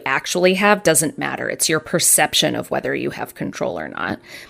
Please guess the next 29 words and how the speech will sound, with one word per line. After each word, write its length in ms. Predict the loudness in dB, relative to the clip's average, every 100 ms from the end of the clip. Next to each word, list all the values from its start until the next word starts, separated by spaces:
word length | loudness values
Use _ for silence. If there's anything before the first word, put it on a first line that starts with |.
| 2
And 200 | 4 6
the 160 | 4 6
other 360 | 6 8 6
is 420 | 6 6 6 4 0
having 340 | 0 2 4
an 80 | 4
overinflated 920 | 4 4 6 4 4 2 4 4 2 2
sense 300 | 2 2 0
of 80 |
responsibility. 960 | 0 0 0 -4 -4 -4 -4 -4 -6 -8 -12 -18 -6
So, 440 | 2 8 8 8 4
you 100 | 2
know, 80 | 4
you 180 | 4 4
can 180 | 2 4
see 260 | 4 4
how 180 | 6 4
these 360 | 6 4 2 2
three 260 | 4 4
things 560 | 2 0 0 0 0 4
right 260 | 4 4 2
now, 240 | 2 4
especially 560 | 4 6 6 4 2 2
for 200 | 2 2
moms 500 | 2 4 6 4 2
with 140 | 2
that 180 | 2 2
responsibility 840 | 2 2 0 -2 0 0 0 0
piece, 540 | 0 0 2 2 0